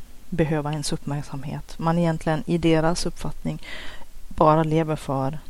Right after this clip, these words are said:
det där samtalet och deras behov att vara en, en, eh, en resurs för dem när de så önskar.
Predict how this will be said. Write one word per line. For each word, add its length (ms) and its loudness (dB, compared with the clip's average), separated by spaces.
det 80 4
där 140 6
samtalet 760 -2
och 260 -10
deras 340 -2
behov 300 -8
att 260 -10
vara 200 -4
en, 240 -6
en, 420 -2
eh, 240 -2
en 100 0
resurs 400 -2
för 100 -2
dem 300 -4
när 200 2
de 300 -4
så 280 -2
önskar. 520 -4